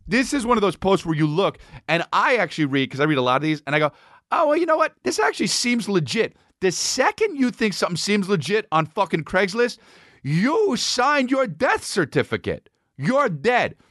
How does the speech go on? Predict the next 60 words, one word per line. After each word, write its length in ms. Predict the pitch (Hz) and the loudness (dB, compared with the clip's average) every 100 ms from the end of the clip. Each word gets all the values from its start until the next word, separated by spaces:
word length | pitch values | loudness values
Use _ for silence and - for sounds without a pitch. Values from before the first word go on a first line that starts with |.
| - | -4
The 80 | 147 | 0
most 160 | 170 156 | 2 2
shadiest 300 | 180 180 190 | 0 0 0
thing 80 | |
I 40 | 165 | 0
ever 120 | 151 | 0
did 100 | 151 | -2
on 120 | 131 | -4
Craigslist 380 | - 127 110 110 | -2 -2 -2 -6
is 80 | 107 | 0
I 80 | 101 | 0
went 140 | 101 | 0
to 60 | - | -2
go 100 | 101 | -4
pick 200 | 120 101 | -2 -4
up 100 | 92 | -2
an 80 | 87 | -2
Xbox 480 | 90 - 87 76 | -2 0 -2 0
when 80 | 87 | -6
it 80 | 78 | -8
first 220 | 95 87 | -6 -6
came 160 | 101 87 | -4 -2
out, 120 | 78 | -2
the 80 | 82 | -4
first 280 | - 113 - | 2 2 2
Xbox 380 | - - 90 - | -10 -6 -8 -4
ever. 260 | 87 78 - - - | -6 -6 -12 -20 -6
I 80 | 127 | -4
got 380 | 131 95 160 180 | -4 -4 -4 -2
it 120 | 185 | -4
in 140 | 156 147 | -6 -8
an 100 | 135 | -6
alleyway. 400 | 117 139 131 113 | -4 -2 -2 -4
I 160 | 92 98 | -4 -6
handed 320 | 113 139 135 | -6 -6 -4
the 80 | 127 | -2
guy 180 | 113 110 | 0 0
fucking 280 | 120 110 | -2 -4
hundred 240 | 113 120 110 | -4 -4 0
dollar 220 | 107 98 | 2 2
bills, 320 | 101 92 92 - - 160 | 0 -2 -4 -12 -18 -8
and 120 | 110 | -2
I 40 | 113 | -2
went 180 | 123 110 | -2 -4
home 120 | 113 | -4
and 60 | |
I 20 | 101 | -6
played 160 | 120 | -8
Call 180 | - 117 | -6 -4
of 100 | 107 | -2
Duty 180 | 107 98 | -2 -4
for 160 | 98 | -6
nine 260 | 95 92 95 | -2 -2 -2
years. 240 | 95 90 - _ _ | -4 -8 -10 _ _
And 140 | 160 170 | -4 -2
I 100 | 175 | -2
will 180 | 180 196 | 0 0
tell 280 | 156 233 269 | 0 -2 0
you, 140 | 247 | -2
dude, 340 | 190 202 190 | -2 -2 -2